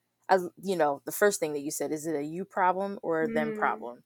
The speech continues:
Speaker 1: And then really breaking things down. I know for me, there's been a lot of times where I've had to step away and,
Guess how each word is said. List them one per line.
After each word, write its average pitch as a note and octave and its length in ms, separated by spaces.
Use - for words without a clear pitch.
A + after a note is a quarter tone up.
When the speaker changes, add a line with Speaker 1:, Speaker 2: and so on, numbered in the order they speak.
Speaker 1:
And E3 140
then F3 180
really B3 220
breaking F3+ 520
things D3+ 280
down. D3+ 340
I E3 80
know E3 440
for E3+ 200
me, E3+ 240
there's D#3+ 240
been D#3 140
a D3+ 60
lot D3+ 320
of D3+ 140
times C#3+ 440
where C#3+ 340
I've E3+ 180
had D#3 200
to D#3 60
step - 280
away D#3 380
and, C#3 220